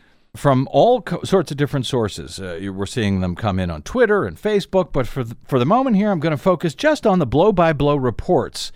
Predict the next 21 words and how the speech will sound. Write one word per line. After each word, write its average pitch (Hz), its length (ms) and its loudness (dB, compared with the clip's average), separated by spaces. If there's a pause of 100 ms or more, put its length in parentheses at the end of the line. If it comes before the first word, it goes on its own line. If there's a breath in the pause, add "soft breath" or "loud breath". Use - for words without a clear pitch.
some 180 360 2
of 113 140 0
them 92 220 -2
from 147 220 0
the 135 120 2
Atlanta 135 420 -2
Journal-Constitution, 110 1160 -4 (220 loud breath)
which 160 180 4
is 170 100 2
not 240 300 2
great 165 440 4
on 120 200 2
these 113 220 -2
issues, 123 360 -2
by 92 220 0
the 87 80 -4
way. 73 180 -8
So 156 220 0
if 151 80 0
they're 214 320 0
reporting 123 560 0